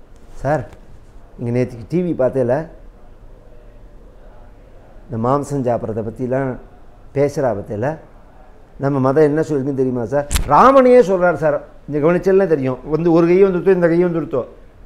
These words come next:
அதோட முடிஞ்சு போச்சு ஜெபம். இதுக்குள்ள, அஹ், க-, time ஆயிடும், அப்படியே எழுந்து கிளம்ப வேண்டியதான். உத்தமேசிக்கரே தேவியெல்லாம் கிடையாது, வந்த வழியை பார்த்துன்னு காயத்ரி கிளம்ப வேண்டியதான். இதுக்கெல்லாம் பேரு தபஸுன்னு பேரு. வம்பா முடிஞ்சு போயிடும்.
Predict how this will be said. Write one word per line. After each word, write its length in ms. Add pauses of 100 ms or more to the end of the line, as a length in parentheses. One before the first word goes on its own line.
(300)
அதோட 240
முடிஞ்சு 200
போச்சு 240
ஜெபம். 280 (1300)
இதுக்குள்ள, 240
அஹ், 580
க-, 340
time 280
ஆயிடும், 220
அப்படியே 360
எழுந்து 240
கிளம்ப 340
வேண்டியதான். 320 (460)
உத்தமேசிக்கரே 540
தேவியெல்லாம் 420
கிடையாது, 420
வந்த 220
வழியை 280
பார்த்துன்னு 40
காயத்ரி 560
கிளம்ப 340
வேண்டியதான். 300 (960)
இதுக்கெல்லாம் 360
பேரு 260
தபஸுன்னு 320
பேரு. 400 (1000)
வம்பா 520
முடிஞ்சு 280
போயிடும். 260